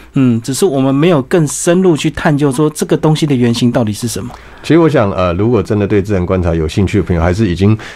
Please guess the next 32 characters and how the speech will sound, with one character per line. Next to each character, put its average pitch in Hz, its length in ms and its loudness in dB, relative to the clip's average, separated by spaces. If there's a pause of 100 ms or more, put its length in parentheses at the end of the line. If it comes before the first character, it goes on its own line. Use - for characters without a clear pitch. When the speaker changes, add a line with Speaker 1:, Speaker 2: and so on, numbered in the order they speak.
Speaker 2:
早 90 140 0
就 101 140 0
是 95 160 -2
在 92 280 0
这 95 200 -2
一 90 120 0
块 90 280 -4
琢 90 240 -4
磨 90 160 -2
很 85 160 -4
久 85 120 -4
的 76 60 -6
朋 87 180 -4
友 85 140 0
们， 73 160 -6 (200)
你 92 160 0
可 113 160 0
以 110 80 2
仔 87 160 -6
细 98 180 -4
看 101 200 -2
一 95 40 -2
下 95 140 0
宝 92 220 0
可 82 160 -4
梦 92 200 0
里 82 60 -2
面 85 200 -2
这 82 140 -2
些 85 140 0
生 80 280 -2
物。 80 120 -2